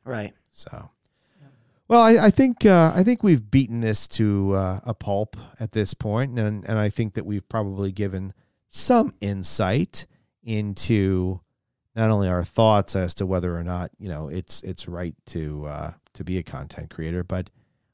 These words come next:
Speaker 2: also what you need to do if you are one.
Speaker 1: Mm-hmm.
Speaker 2: Right? And I think that that's really the takeaway here. If you're a content creator, you're,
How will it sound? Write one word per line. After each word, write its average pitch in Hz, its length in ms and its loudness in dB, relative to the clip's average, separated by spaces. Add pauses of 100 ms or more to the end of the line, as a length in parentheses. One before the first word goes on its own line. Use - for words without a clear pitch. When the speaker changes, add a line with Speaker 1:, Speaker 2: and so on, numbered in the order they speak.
Speaker 2:
also 117 420 2
what 101 220 2
you 104 140 0
need 101 200 -2
to 92 80 -8
do 98 180 -2
if - 180 -6
you 98 120 -6 (220)
are 95 320 -2
one. - 380 -8 (540)
Speaker 1:
Mm-hmm. 120 200 -2 (220)
Speaker 2:
Right? 101 340 2
And 110 120 2
I 104 120 4
think 101 280 -2
that 92 180 -4
that's - 520 -4 (240)
really 120 420 6
the 101 140 6
takeaway 95 480 0
here. 92 280 -2
If 113 200 0
you're 123 140 8
a - 40 -4
content 98 440 -2
creator, 85 500 -6 (240)
you're, 117 180 4